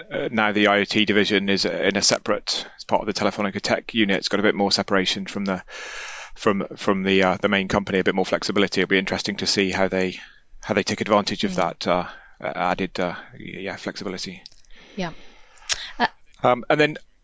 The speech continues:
Speaker 1: sorry, go on, Michelle.
Speaker 2: No, and I was gonna say, and then there's Vodafone, <laughs> which I think,
Speaker 1: Yeah. <laughs>
Speaker 2: uh, so Vodafone,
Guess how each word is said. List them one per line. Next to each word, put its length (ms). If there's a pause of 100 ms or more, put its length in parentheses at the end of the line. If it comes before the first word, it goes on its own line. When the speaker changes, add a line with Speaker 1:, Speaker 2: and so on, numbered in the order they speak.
(280)
Speaker 1:
sorry, 220
go 100
on, 180
Michelle. 220
Speaker 2:
No, 160
and 160
I 20
was 140
gonna 140
say, 220
and 160
then 160
there's 160
Vodafone, 520
<laughs> 720
which 160
I 40
think, 220
Speaker 1:
Yeah. 80
<laughs> 840
Speaker 2:
uh, 40
so 180
Vodafone, 680